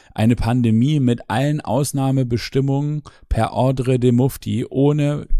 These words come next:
demokratisches Aufsichtsorgan, ohne dass die eigene Regierung noch was hinzutun muss. Das ist dann einfach genau so.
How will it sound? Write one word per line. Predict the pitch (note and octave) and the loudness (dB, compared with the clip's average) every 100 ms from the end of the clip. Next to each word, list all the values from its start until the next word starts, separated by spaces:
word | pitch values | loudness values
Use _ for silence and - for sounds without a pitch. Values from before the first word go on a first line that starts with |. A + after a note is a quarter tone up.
| - - - - - | 0 -8 -14 -16 -4
demokratisches | C3 B2+ A#2 A#2+ A#2+ A#2+ A2 A#2+ | 0 2 0 0 0 -2 -6 -8
Aufsichtsorgan, | - B2+ A#2 B2 - - - A#2+ A2+ A#2 A#2 A#2+ | -6 -6 -6 -8 -8 -12 -8 -6 -4 -2 -2 -4
ohne | - G#2+ D3 C3+ | -2 -2 0 -2
dass | B2+ A#2+ | -4 -6
die | - A#2+ A#2 - - - | -6 -8 -8 -16 -20 -18
eigene | - B2 B2 B2+ | -4 -2 0 0
Regierung | A#2 A2+ B2+ B2+ | 0 0 0 0
noch | A#2+ A2 - | 0 -2 -6
was | - A#2 A#2 | -6 -2 -2
hinzutun | - A#2 B2+ A#2 A#2 A2+ | -2 -4 -4 -2 0 0
muss. | G#2+ | 0
Das | - | -2
ist | A#2 - | -4 -2
dann | A#2 | -2
einfach | - A2 A#2 - | -2 -4 -4 -4
genau | A2+ G#2+ G#2 G2 | -2 -2 0 0
so. | F#2+ B2 F#3+ | 2 0 0